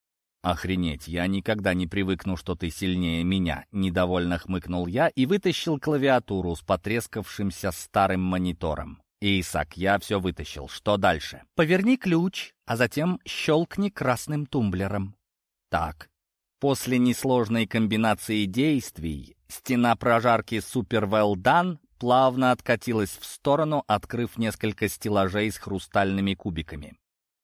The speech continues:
Они были совсем небольшие, примерно с кусочек рафинированного сахара. «Да ну!» — выдохнула Лэм, приглядевшись к хрусталикам.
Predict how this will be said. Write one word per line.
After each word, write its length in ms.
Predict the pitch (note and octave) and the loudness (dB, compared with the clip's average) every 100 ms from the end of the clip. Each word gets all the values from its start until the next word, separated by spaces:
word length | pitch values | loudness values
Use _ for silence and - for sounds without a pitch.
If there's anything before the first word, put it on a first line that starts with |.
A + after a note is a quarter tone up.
| _ | _
Они 220 | A#2+ C#3 | 0 2
были 200 | F#3+ G3 | 4 2
совсем 460 | F#3+ D#3+ C#3+ C#3+ C3+ | 4 2 0 0 2
небольшие, 640 | B2+ G#2+ F#2 - D2+ C2 - | 2 2 -2 -4 -10 -10 -10
примерно 480 | A2 A2 A#2 A#2+ A#2 | -2 2 4 4 0
с 80 | - | -2
кусочек 640 | - A#2 - B2+ - - | -4 -4 -2 -2 -2 -2
рафинированного 920 | G#2+ - G#2 G#2+ G#2 G2+ G2+ G2+ G2 | -4 0 0 2 2 2 2 2 0
сахара. 560 | - F#2 - C#2+ C#2+ - _ | 0 -4 -2 -8 -10 -14 _
«Да 340 | A2+ B2+ G3+ | 0 4 6
ну!» — 560 | B3+ B3+ A3 C3 F#2 D#2 - | 6 6 4 0 -4 -8 -12
выдохнула 640 | G2 G2+ F#2 F#2 - F#2+ F#2 | -2 0 0 -2 -2 0 2
Лэм, 460 | F2+ G2 D#3+ F#3+ F#3+ _ | 2 4 2 2 -4 _
приглядевшись 1000 | - G#2+ F#2+ G2+ F#2+ A#2 - - G#2+ - - | -4 -2 0 0 2 0 0 -6 -6 -8 -14
к 40 | |
хрусталикам. 1040 | - - B2 A2 - F#2+ D#2+ D2+ - D#2 | -12 -6 -4 -6 -2 -2 -2 -4 -10 -10